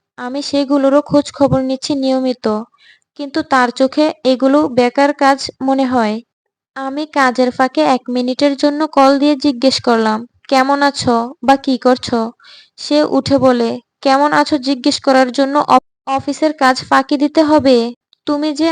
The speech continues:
আবির ভাইয়ের অফিসে সবচেয়ে আকাম্যা পাবলিক, এটা আমার বোঝা হয়ে গেছে।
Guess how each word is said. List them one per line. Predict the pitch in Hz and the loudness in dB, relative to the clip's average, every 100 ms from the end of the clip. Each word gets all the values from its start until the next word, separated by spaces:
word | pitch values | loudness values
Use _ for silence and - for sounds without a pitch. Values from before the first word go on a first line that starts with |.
| - | -2
আবির | 269 254 262 262 | -2 2 2 4
ভাইয়ের | 285 302 285 | 4 4 2
অফিসে | 269 269 247 240 233 247 - | 0 0 -2 -4 -4 -8 -8
সবচেয়ে | - 285 - - 294 | 2 2 2 -2 -2
আকাম্যা | 269 240 247 247 277 | -2 -2 -2 0 -2
পাবলিক, | 277 269 240 233 - - _ - | 0 0 0 -2 -4 -12 _ -2
এটা | 262 294 285 | 0 2 2
আমার | 254 269 | 2 0
বোঝা | 247 277 254 | 0 2 2
হয়ে | 247 240 | 4 2
গেছে। | 240 240 - | 2 -2 -2